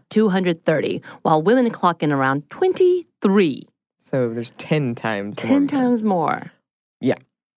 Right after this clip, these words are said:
Speaker 2: Women do dominate another aspect of game shows, though. One feature of several of these shows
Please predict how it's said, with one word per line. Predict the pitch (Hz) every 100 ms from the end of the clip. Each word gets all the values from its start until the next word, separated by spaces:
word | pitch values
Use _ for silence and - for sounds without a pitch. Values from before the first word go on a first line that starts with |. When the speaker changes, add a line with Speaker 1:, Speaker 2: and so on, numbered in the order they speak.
| _ _ _ _ _
Speaker 2:
Women | 139 214 330 180 185 175
do | 135 170 302
dominate | 196 139 131 131
another | 123 123 123
aspect | 98 117 - 120 -
of | 117
game | - 110
shows, | - 110 123
though. | 107 135 269 - - -
One | - 151 165
feature | - 185 180 247
of | 185
several | 170 147 190 196
of | 135
these | 123
shows | - 123 113 123 165